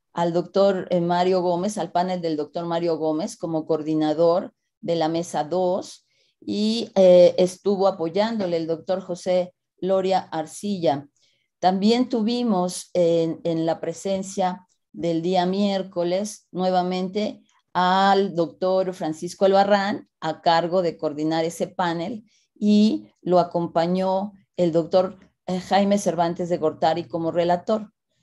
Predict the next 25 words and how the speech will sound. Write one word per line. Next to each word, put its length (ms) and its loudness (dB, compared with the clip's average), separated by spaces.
Finalmente, 1040 0
el 180 -2
día 220 0
de 80 0
ayer, 540 -2
eh, 500 -2
coordiné 500 -4
la 140 0
mesa, 640 -4
eh, 180 -2
del 240 0
día 260 2
cuatro 580 -2
y 420 2
estuvo 520 -2
conmigo, 720 -2
eh, 120 -2
como 220 2
relator 760 0
el 180 -2
doctor 340 -4
Demetrio 480 -4
Marcos 600 -4
Santamaría 720 2
Orozco. 640 -6